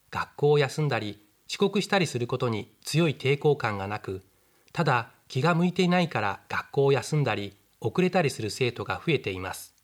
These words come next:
しかし、彼らには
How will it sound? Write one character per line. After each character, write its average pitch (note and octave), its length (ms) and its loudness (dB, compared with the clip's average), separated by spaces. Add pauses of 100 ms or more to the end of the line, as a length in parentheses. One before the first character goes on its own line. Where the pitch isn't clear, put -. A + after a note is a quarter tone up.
(760)
し - 100 -8
か D#3+ 140 0
し、 C#3 320 -4 (220)
彼 G3+ 220 2
ら E3+ 100 4
に B2+ 100 2
は G2+ 260 0